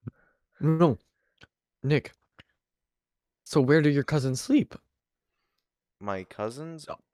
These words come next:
Speaker 1: Well,
Speaker 3: all in the same bed. Duh.
Speaker 1: Okay, so if, if it's, um, if my cou-, if my entire
Speaker 3: <laughs> My
Speaker 1: cousins
Speaker 3: feet.
Speaker 1: are, are
Speaker 3: <laughs>
Speaker 1: there, the,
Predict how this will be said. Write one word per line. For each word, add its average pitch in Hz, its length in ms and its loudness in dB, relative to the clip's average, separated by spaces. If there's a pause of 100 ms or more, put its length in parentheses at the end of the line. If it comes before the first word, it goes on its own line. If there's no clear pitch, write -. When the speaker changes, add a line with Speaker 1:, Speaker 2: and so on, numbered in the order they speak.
Speaker 1:
Well, 113 220 -2
Speaker 3:
all 110 160 4
in 117 60 2
the 113 80 -2
same 110 220 -2
bed. 123 220 -4 (200)
Duh. 131 260 -2 (800)
Speaker 1:
Okay, - 180 -6 (200)
so - 200 -8 (840)
if, 113 300 -12
if 113 220 -10
it's, - 340 -8
um, 107 380 -6 (500)
if - 60 -20
my 120 120 -6
cou-, 127 400 -6
if 113 200 -8
my 120 160 -6
entire 113 400 -8
Speaker 3:
<laughs> - 20 -4
My 127 120 0
Speaker 1:
cousins 156 460 4
Speaker 3:
feet. - 120 -10
Speaker 1:
are, 123 340 -6
are 131 140 -8
Speaker 3:
<laughs> 131 40 -16
Speaker 1:
there, 165 220 -2 (480)
the, 107 360 -2